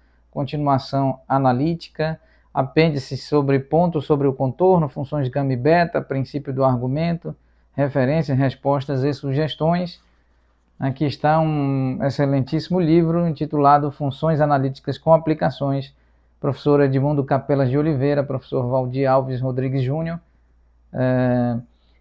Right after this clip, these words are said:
editora Livraria da Física, São Paulo, São Paulo, Brasil, ano de dois mil e seis. Muito bem.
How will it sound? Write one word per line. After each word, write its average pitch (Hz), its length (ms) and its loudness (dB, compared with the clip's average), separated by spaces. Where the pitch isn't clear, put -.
editora 143 420 2
Livraria 139 460 4
da 156 100 2
Física, 156 360 -2
São 143 180 -2
Paulo, 135 320 2
São 135 180 -4
Paulo, 135 280 -2
Brasil, 156 520 2
ano 151 160 0
de 139 120 -4
dois 139 280 -2
mil 151 220 0
e 143 80 -4
seis. - 600 -8
Muito 139 280 -12
bem. 123 240 4